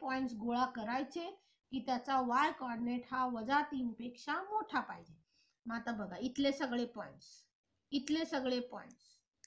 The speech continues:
कुठले कुठले, या first quadrant, sorry, या fourth quadrant मधले, या third quadrant मधले इथले,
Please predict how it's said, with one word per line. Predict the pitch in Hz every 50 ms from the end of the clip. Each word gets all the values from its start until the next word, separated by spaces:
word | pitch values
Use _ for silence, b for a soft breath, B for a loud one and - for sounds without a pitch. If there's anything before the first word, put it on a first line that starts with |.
| _ - - - _ _ _ _ - 240
कुठले | 233 - 254 247
कुठले, | 247 277 254 247 247 269 277 294 320 302 - - -
या | 233 247 254 262 277 277 269 - - _ -
first | 262 262 254 - - -
quadrant, | 247 240 233 233 254 247 214 233 - - - - - 214
sorry, | 208 - 269 247 226 180 - b b b b b b -
या | 226 254 254 262 - -
fourth | 330 311 294 285 - -
quadrant | 285 269 254 247 247 247 240
मधले, | 240 220 208 185 165 147 147 - _ -
या | 226 240 247 240 -
third | 294 285 277 277 277
quadrant | - 262 269 247 262 262 269 269
मधले | 269 262 247 254 254
इथले, | 262 262 247 - 240 196 160